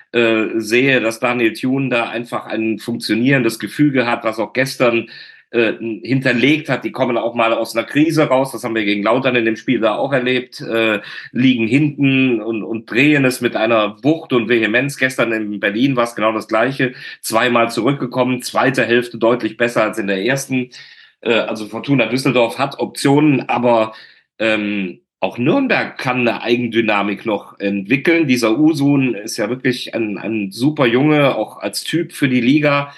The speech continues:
Äh, das macht Spaß und Hertha hatte einen guten Trend, ähm, kann auch eine Eigendynamik nach oben entwickeln. Wenn du überlegst, wo Hertha herkommt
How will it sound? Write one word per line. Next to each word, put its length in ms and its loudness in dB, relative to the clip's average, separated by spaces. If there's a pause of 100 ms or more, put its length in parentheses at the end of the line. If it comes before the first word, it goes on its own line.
(400)
Äh, 160 2
das 240 -4
macht 160 -2
Spaß 400 0
und 400 -4
Hertha 480 0
hatte 160 0
einen 160 4
guten 320 0
Trend, 580 -2
ähm, 640 -2
kann 180 -2
auch 180 0
eine 260 0
Eigendynamik 720 0
nach 160 -4
oben 240 -2
entwickeln. 400 -2
Wenn 100 0
du 80 4
überlegst, 540 0
wo 100 0
Hertha 380 0
herkommt 580 -2